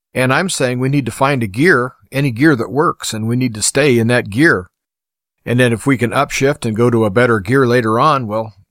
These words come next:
so be it. But we have to put our brain in gear. We have to put our whole self in gear.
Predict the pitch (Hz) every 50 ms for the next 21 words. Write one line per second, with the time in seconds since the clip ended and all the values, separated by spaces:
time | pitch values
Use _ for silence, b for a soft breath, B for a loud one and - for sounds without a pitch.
0 | _ _ - - - 139 127 113 101 143 170 143 98 - - - _ _ _ _
1 | _ _ _ _ _ _ _ _ _ _ _ _ _ _ _ _ _ _ _ _
2 | _ _ _ _ _ - 123 123 123 120 135 143 - - - - 151 131 131 127
3 | 117 98 117 117 123 135 147 147 147 143 135 117 120 131 135 143 156 156 - _
4 | - 117 120 113 - - - - 139 127 120 113 101 98 95 - _ _ _ _
5 | _ _ _ _ _ _ _ - - - 147 156 156 147 135 120 110 - - -
6 | - - 127 135 143 - - - 127 117 117 117 104 107 117 117 123 131 -